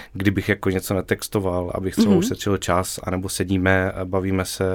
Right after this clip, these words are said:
Speaker 1: eh, s kolegama o tom, jak, jak u-, upravit a, a jak třeba vyšperkovat nějaký materiál, takže,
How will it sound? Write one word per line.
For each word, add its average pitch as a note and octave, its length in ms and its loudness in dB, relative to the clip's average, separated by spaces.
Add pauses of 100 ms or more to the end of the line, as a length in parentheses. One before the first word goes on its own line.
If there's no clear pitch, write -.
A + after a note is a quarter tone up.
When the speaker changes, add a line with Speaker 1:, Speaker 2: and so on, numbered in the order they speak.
(800)
Speaker 1:
eh, G2 140 -4
s - 80 -16
kolegama F#2 640 0 (420)
o F#2 120 -6
tom, F#2 240 0
jak, F#2 120 2 (140)
jak F#2 320 -4
u-, F2+ 180 -6
upravit F#2 640 -2
a, F#2 120 0
a F2 120 -6
jak F2+ 220 -4
třeba F2+ 200 -4
vyšperkovat F#2 600 -6
nějaký F#2 220 -4
materiál, F2 640 -2
takže, F2 380 -12